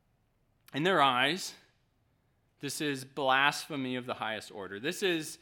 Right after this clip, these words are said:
the kind of statement that they had been trying to incite him to make. They wanted him to say something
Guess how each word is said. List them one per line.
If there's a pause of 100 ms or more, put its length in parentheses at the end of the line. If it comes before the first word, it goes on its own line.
(220)
the
kind
of
statement (340)
that
they
had
been
trying
to
incite
him
to
make.
They
wanted
him
to
say
something